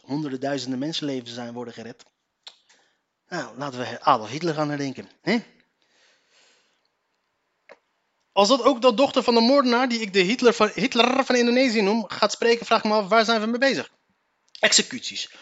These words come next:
Commandant Raymond Westerling werd in negentien zesenveertig naar Sulawesi, dat toen nog Zuid-Celebes genoemd, gestuurd om orde op zaken te stellen.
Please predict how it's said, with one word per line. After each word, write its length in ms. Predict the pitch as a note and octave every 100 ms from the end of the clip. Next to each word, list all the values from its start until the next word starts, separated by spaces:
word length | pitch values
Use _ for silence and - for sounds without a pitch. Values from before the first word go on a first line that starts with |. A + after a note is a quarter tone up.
| _
Commandant 440 | E4 D#4+ D#4+ E4
Raymond 340 | A#3+ D#4 B3+ B3
Westerling 460 | F4 - F3+ F3
werd 140 | A#3 C4
in 60 |
negentien 280 | C4 C4 B3+
zesenveertig 600 | C#4 A3+ G3 C4 A3 -
naar 140 | G3+
Sulawesi, 680 | E3+ - A3 D3+ A3+ G#3 A3
dat 180 | F3 E3
toen 100 | A3+
nog 140 | G3
Zuid-Celebes 1040 | - G3+ F#3 - E3 A3+ G3+ C#3 - - -
genoemd, 420 | - C3+ D3+ G3 - -
gestuurd 420 | - - B3+ C#4
om 120 | G3+ -
orde 220 | B3+ A#3+
op 120 | G3
zaken 340 | D3+ A#3+ G#3+
te 100 | -
stellen. 340 | - G3+ E3